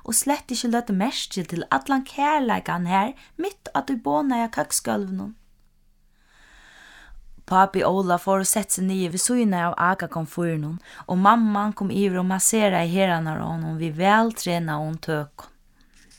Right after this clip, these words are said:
«Sjølvande», hugsa i gentan. «Öll handan eltingen, bindingen, öll handan båningen og smyrningen, man vera stræven fyrir akslanar, og så tan tunga skjottan við öllum posten og natræt.»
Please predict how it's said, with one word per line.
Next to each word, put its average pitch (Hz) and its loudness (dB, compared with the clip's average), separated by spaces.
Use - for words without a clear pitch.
«Sjølvande», 185 2
hugsa 143 0
i 143 -2
gentan. - -6
«Öll 190 2
handan 175 -2
eltingen, - -6
bindingen, - 0
öll 226 -2
handan 196 2
båningen 190 2
og 170 -6
smyrningen, 190 2
man 190 2
vera 220 2
stræven 202 2
fyrir 170 -2
akslanar, - -6
og - -4
så 214 0
tan 180 0
tunga 226 2
skjottan 180 -2
við 143 -2
öllum 190 -2
posten - -4
og 190 0
natræt.» 185 -6